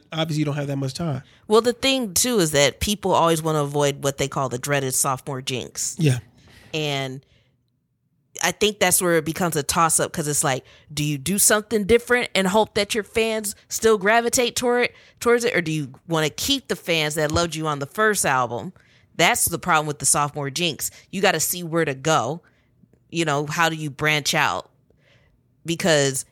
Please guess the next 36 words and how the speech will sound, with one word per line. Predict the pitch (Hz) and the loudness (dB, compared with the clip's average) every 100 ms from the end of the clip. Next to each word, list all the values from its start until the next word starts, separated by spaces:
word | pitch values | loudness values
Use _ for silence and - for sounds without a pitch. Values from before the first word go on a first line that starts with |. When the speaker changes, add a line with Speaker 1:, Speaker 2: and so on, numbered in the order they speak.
| - | -4
Speaker 2:
yeah, | 170 208 151 | 4 4 4
then | 170 180 | 0 0
you'll | 175 | 0
get | 160 156 | 0 -2
people | 170 165 | -4 -2
s-, | 151 - | -2 -2
either | 170 160 | -4 -2
saying, | - 160 151 135 _ _ - | -2 -2 -2 -6 _ _ -6
"Uh, | 202 196 170 147 131 _ - | 0 2 2 0 -2 _ -6
they | 196 | -4
tried | - 170 | 0 0
a | 160 | 0
new | 165 147 - | -2 -4 -4
thing | 180 196 175 | -4 -2 -2
and | 151 | -2
it | 156 | -2
didn't | 156 135 | -2 -2
work | 147 175 175 | 0 -2 -2
for | - 147 123 | -8 -4 -4
'em." | 127 - - - _ _ _ _ _ _ | -6 -10 -20 -20 _ _ _ _ _ _
Or | 208 226 190 | 4 6 6
you'll | 175 175 | 4 0
get | 165 156 | 0 -2
people | 180 165 165 | -4 -2 0
who | 156 165 | 0 0
are | 151 | 0
like, | 143 135 - - _ _ - | 0 -2 -2 -4 _ _ -2
"Uh, | 175 165 151 | 0 0 0
this | 156 | -2
sounds | 175 156 | -2 -2
just | 160 147 | -2 -2
like | 151 131 | -2 -6
the | |
first | - 180 170 - | -4 0 0 -2
album, | - 139 131 127 139 147 - _ _ _ _ - | -2 -2 -2 -6 -10 -12 -16 _ _ _ _ -2
and | 156 147 139 139 131 | 0 0 -2 -4 -8